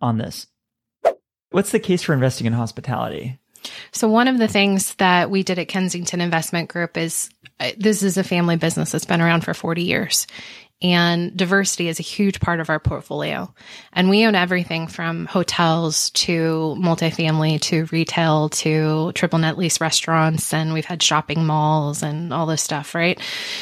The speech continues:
Speaker 2: So each of the different asset classes really have a place in your portfolio. And, uh, hotels are great for inflation, right? The rate changes every single day in a way that some of your other assets will not.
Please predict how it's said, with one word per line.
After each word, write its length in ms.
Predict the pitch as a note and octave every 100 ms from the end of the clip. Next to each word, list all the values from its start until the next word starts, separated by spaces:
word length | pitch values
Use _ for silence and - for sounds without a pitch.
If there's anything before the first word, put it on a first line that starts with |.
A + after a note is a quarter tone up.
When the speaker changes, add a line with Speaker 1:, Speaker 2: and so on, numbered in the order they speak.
| -
Speaker 2:
So 300 | - G3+ F#3+ -
each 280 | B3 C#4 C4+
of 100 | A3
the 100 | F#3+
different 480 | F3 F#3 - E3+ -
asset 380 | E3+ D#3+ E3+
classes 420 | - F#3 - E3+ F#3+
really 220 | A#3+ G#3+
have 160 | F3
a 60 | E3
place 360 | - E3 D3+ E3
in 60 |
your 120 | E3
portfolio. 720 | D#3 E3+ - D#3+ D#3 D3+ E3 - - - - _
And, 600 | F3 F3 F3 E3+ E3+ - _ -
uh, 60 | - B3 -
hotels 380 | A3+ - D#4+
are 80 | F#3
great 320 | - - F3+
for 120 | - G3+
inflation, 580 | G#3 G3+ E3+ E3 D#3+ - _ _ -
right? 300 | F3 F#3+ - _ -
The 60 | F3+
rate 240 | G3+ G#3+
changes 360 | - F#3+ E3+ E3
every 200 | E3+ F#3
single 260 | F3+ F3
day 320 | D#3 D#3 - - - - - -
in 120 | F#3
a 80 | F#3
way 240 | F3+ F3+
that 200 | F3+ F3
some 280 | - F#3+ G3+
of 140 | F#3+
your 220 | F3+ F3+ -
other 500 | F#3 F3 F3+ F3 F3+
assets 400 | E3 E3 F3+ -
will 80 | G3
not. 340 | G#3+ G#3+ -